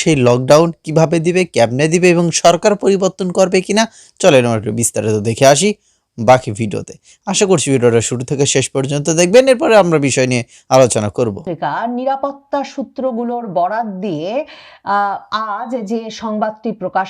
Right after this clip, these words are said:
Speaker 2: করেছে, সেখানে আওয়ামী লীগ, আহ, তেরোই নভেম্বর শেখ হাসিনার রায় ঘোষণার তারিখ ঘোষণাকে কেন্দ্র করে, ওই দিনটিকে সামনে রেখে দশই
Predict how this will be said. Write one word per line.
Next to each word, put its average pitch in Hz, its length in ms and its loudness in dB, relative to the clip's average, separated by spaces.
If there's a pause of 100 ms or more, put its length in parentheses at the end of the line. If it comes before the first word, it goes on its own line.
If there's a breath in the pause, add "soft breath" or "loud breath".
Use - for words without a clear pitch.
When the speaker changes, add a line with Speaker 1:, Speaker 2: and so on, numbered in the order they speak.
(120)
Speaker 2:
করেছে, 214 280 -8 (160)
সেখানে 151 340 -10 (540 soft breath)
আওয়ামী 415 420 -2
লীগ, 233 240 -8 (240)
আহ, 254 220 -4 (400)
তেরোই 320 280 2 (100)
নভেম্বর 302 520 -4 (360)
শেখ 247 220 -12
হাসিনার 262 500 -6
রায় 214 240 -4 (100)
ঘোষণার 240 480 -8
তারিখ 214 300 -4 (180)
ঘোষণাকে 226 800 -10 (200)
কেন্দ্র 226 400 -8 (200)
করে, 269 200 0 (220)
ওই 262 200 -2
দিনটিকে 254 460 -6
সামনে 196 380 -10
রেখে 240 240 -6 (420 loud breath)
দশই 277 360 0